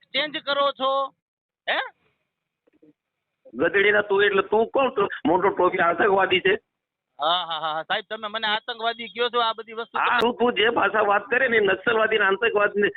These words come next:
Speaker 2: આતંકવાદી છે તું.
Speaker 1: સાહેબ, એવો મને અનુભવ નથી, તમને હશે. હું તો એવા કોઈ વ્યક્તિને
Speaker 2: મને,
Speaker 1: ઓળખતો
Speaker 2: મને
Speaker 1: નથી.
Speaker 2: લાગ્યું તારી ભાષા પરથી.
Speaker 1: સાહેબ, એવો અનુભવ તમને હોય, હું તો એવા
Speaker 2: ના,
Speaker 1: કોઈ
Speaker 2: ના,
Speaker 1: વ્યક્તિને
Speaker 2: તું છે જ
Speaker 1: ઓળખતો જ
Speaker 2: ને.
Speaker 1: નથી.
Speaker 2: તું, તું છે જ, તું આતંકવાદી, નક્સલવાદી છે.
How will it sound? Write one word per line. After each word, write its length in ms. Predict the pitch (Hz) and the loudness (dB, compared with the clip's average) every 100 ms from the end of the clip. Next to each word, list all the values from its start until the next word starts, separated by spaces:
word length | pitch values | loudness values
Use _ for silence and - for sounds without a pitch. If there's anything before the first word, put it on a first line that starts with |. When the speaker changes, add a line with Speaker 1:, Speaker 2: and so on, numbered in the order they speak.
| - | -6
Speaker 2:
આતંકવાદી 560 | 156 185 370 196 196 196 196 | -2 0 2 2 2 0 0
છે 100 | 190 | 0
તું. 240 | 156 131 92 _ _ _ _ _ _ _ | 2 2 0 _ _ _ _ _ _ _
Speaker 1:
સાહેબ, 280 | - 196 196 | -6 -6 -4
એવો 180 | 202 233 | -6 -4
મને 220 | 196 226 240 | -4 -4 -4
અનુભવ 320 | 247 240 247 247 | -4 0 0 0
નથી, 260 | 247 247 | -6 -8
તમને 400 | 220 226 254 247 | -6 -6 -4 -4
હશે. 260 | 240 247 233 | -4 -6 -8
હું 120 | 220 | -8
તો 80 | 247 240 | -6 -2
એવા 120 | 240 247 | -2 -2
કોઈ 160 | 240 | -2
વ્યક્તિને 340 | 247 - 247 240 | -4 -8 -4 2
Speaker 2:
મને, 100 | 247 | 4
Speaker 1:
ઓળખતો 280 | - 240 - | 4 2 2
Speaker 2:
મને 100 | 226 | 2
Speaker 1:
નથી. 180 | 233 233 | 2 2
Speaker 2:
લાગ્યું 340 | 233 233 214 | 2 0 0
તારી 200 | 196 208 180 | -2 0 0
ભાષા 260 | 175 185 160 | 2 2 2
પરથી. 280 | 139 120 104 - _ _ _ _ _ - | 0 0 -2 -4 _ _ _ _ _ -4
Speaker 1:
સાહેબ, 220 | 202 247 226 | -4 -2 -2
એવો 120 | 254 247 240 | 0 0 -2
અનુભવ 320 | 254 254 254 247 | -2 -2 -2 -4
તમને 280 | 269 277 | -4 -4
હોય, 300 | 262 247 254 175 _ _ _ _ - | -2 0 -2 -4 _ _ _ _ -16
હું 100 | 220 | -4
તો 100 | 254 | -2
એવા 140 | 254 | 0
Speaker 2:
ના, 120 | 262 - | 2 2
Speaker 1:
કોઈ 120 | 262 | 2
Speaker 2:
ના, 60 | |
Speaker 1:
વ્યક્તિને 220 | 262 269 254 | 0 2 2
Speaker 2:
તું 120 | 262 | 4
છે 80 | 254 | 2
જ 40 | |
Speaker 1:
ઓળખતો 160 | 277 269 | 2 2
જ 100 | 262 | 2
Speaker 2:
ને. 80 | |
Speaker 1:
નથી. 220 | 269 240 165 _ _ _ - | 0 -2 -8 _ _ _ 0
Speaker 2:
તું, 160 | 247 254 | 2 2
તું 180 | 262 269 - | 2 2 0
છે 140 | 254 | -2
જ, 80 | 262 - | 0 0
તું 120 | 240 | 2
આતંકવાદી, 580 | 214 208 247 233 233 226 | 2 2 2 2 2 0
નક્સલવાદી 560 | 214 202 233 226 220 220 | 0 2 2 2 2 2
છે. 100 | 196 | 2